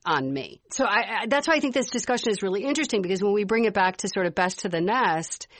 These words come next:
I do think about all of the ways that I was conditioned as a young woman to do the things that you were talking about.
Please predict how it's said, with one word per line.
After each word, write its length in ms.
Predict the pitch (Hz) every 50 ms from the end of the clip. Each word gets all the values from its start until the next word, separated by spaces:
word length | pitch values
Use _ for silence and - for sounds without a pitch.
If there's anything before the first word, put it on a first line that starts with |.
| - - - - - - - _ _
I 140 | 202 214 233
do 320 | 196 180 - 247 277 294
think 220 | 294 - 285 233 220
about 240 | 202 202 190 196 -
all 260 | 196 185 185 196 196
of 140 | 202 185 180
the 100 | 196 180
ways 360 | 175 185 185 185 185 175 -
that 120 | 196 170
I 120 | 165 165 170
was 140 | 175 175
conditioned 560 | - - - 185 170 185 180 - - 196 175 180
as 120 | 175 -
a 80 | 180 165
young 340 | 160 165 165 160 156 156
woman 640 | 160 180 196 208 196 180 165 156 156 156 156 156 151 - _ _ _ _ _ _ _ _ _ -
to 100 | - 202
do 220 | 170 214 240 233
the 120 | 202 226
things 260 | 208 - 208 190 175 -
that 140 | 196 -
you 120 | 180 180 156
were 120 | 160 160
talking 400 | - - 226 226 220 - 202 170
about. 280 | 160 156 147 135 -